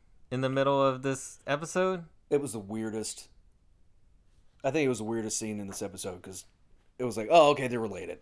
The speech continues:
Speaker 2: right? 'Cause they're talking about Ruth's mom.
Speaker 1: Yeah.
Speaker 2: And they're buying
Speaker 1: She's getting seeds?
Speaker 2: Yeah, seeds or, I guess it was seeds, right? But then I was like, "Maybe it's, like, tea?" But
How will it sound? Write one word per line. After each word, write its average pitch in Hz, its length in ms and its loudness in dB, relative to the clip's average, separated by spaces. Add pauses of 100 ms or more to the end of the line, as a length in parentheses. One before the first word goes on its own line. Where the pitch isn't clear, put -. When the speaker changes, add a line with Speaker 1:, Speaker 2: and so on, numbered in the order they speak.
Speaker 2:
right? 101 220 -4
'Cause 110 120 -8
they're 95 100 -8
talking 98 260 -4
about 92 340 -6
Ruth's 95 260 -8
mom. 101 440 2 (140)
Speaker 1:
Yeah. 110 320 2 (800)
Speaker 2:
And 101 100 -8
they're 101 80 -8
buying 101 540 -4 (920)
Speaker 1:
She's - 220 -10
getting 135 220 2
seeds? 143 680 -6 (340)
Speaker 2:
Yeah, 143 200 6
seeds 220 580 2
or, 113 240 0 (1200)
I 131 60 0
guess 139 240 4
it - 20 -2
was 120 160 -2
seeds, 107 380 -4
right? 135 320 6 (500)
But 147 220 0
then 151 160 6
I 143 100 6
was 139 180 2
like, 127 140 2
"Maybe 139 280 2
it's, 135 160 -2
like, 123 220 0 (720)
tea?" 165 720 -4 (960)
But 107 160 -6